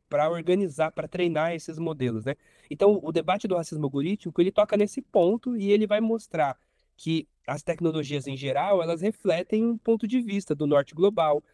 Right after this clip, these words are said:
um ponto de vista branco, de classe média, e isso tem efeitos devastadores, às vezes até mortais, né? Se a gente pensar, por exemplo, numa pesquisa dos Estados Unidos, que vai mostrar que um modelo de inteligência artificial utilizado na fila de transplante de rins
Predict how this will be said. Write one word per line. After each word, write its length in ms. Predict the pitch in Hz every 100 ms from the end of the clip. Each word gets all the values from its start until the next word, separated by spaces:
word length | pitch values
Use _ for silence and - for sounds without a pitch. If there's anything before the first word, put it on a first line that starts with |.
| _ -
um 60 |
ponto 160 | 147 156
de 80 | 160
vista 260 | 151 -
branco, 480 | 151 143 151 156 -
de 120 | 135
classe 320 | - 135 -
média, 400 | 147 135 151 190 - _ _
e 80 | 160
isso 140 | 175
tem 160 | - 190
efeitos 600 | 196 - 180 202 226 214 _ _ _
devastadores, 720 | 165 190 - 226 185 180 202
às 120 | 185
vezes 140 | 170 185
até 180 | 180 190
mortais, 580 | 220 254 - 156 131
né? 220 | 139 180 220
Se 140 | -
a 20 |
gente 180 | 147 -
pensar, 380 | - 151 - 143
por 160 | - 143
exemplo, 480 | 131 139 139 123 - _ _ _
numa 140 | 131
pesquisa 400 | - 139 - 135
dos 140 | 127 123
Estados 280 | 143 131
Unidos, 460 | 127 135 151 147 - _ _ _ _
que 80 | -
vai 140 | 135 139
mostrar 440 | 147 143 143 139
que 400 | 139 - 151 143
um 180 | 135 143
modelo 380 | 147 135 156 180
de 80 | 165
inteligência 500 | 165 160 151 156 156
artificial 800 | 143 - 135 - 135 147 185 185
utilizado 600 | 151 - 151 147 147 151
na 100 | 151
fila 300 | - 190 196
de 100 | 175
transplante 720 | - 185 190 - 156 170 -
de 100 | 160
rins 380 | 160 143 190